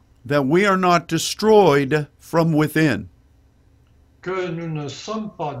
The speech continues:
Speaker 2: détruits à l'intérieur.
Speaker 1: The final well was the, the well of the seven.
Speaker 2: Et le dernier puits, c'était le puits des sept.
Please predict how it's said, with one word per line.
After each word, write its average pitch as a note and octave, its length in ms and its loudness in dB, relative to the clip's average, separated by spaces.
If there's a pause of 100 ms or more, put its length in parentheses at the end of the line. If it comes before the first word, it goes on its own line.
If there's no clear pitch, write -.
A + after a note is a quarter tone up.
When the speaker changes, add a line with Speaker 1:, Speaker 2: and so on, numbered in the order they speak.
Speaker 2:
détruits F#3+ 640 -12 (180)
à G#3 200 -8
l'intérieur. A2+ 680 -16 (1400)
Speaker 1:
The B2 200 -6
final D#3+ 680 0 (100)
well B2+ 600 2
was B2 580 0
the, B2+ 380 0 (1040)
the C#3 100 -2
well E3+ 360 6
of E3 140 0
the F3+ 100 0
seven. D#3+ 580 4 (1200)
Speaker 2:
Et D#3+ 380 -8
le B2+ 800 -8
dernier D#3+ 580 -6
puits, A#3 600 -10
c'était F#3 720 -12 (360)
le D3+ 260 -8
puits G3+ 400 -12
des C3+ 200 -8
sept. - 580 -10